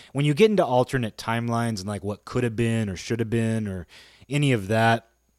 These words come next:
something, if the thing that prompted you to go down the path that you're currently on didn't happen, something else could have done it and, and the same thing could have happened.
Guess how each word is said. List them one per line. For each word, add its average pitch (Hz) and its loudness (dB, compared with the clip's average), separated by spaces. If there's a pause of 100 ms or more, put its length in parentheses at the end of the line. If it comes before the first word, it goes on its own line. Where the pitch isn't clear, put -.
(1080)
something, 165 4 (1120)
if - -4
the 151 2
thing 208 2
that 160 -4
prompted 135 2
you 123 2
to 113 0
go 110 0
down 113 0
the 104 -6
path 110 -4
that 107 -8
you're 101 -8
currently 104 -2
on 104 -2 (360)
didn't 131 2
happen, 127 -2 (220)
something 170 0
else 135 2
could - -2
have 98 -4
done 107 -2
it 107 -8
and, 104 -8
and 107 -8
the 107 -4
same 117 0
thing 110 -2
could 107 -4
have 95 -8
happened. 117 -2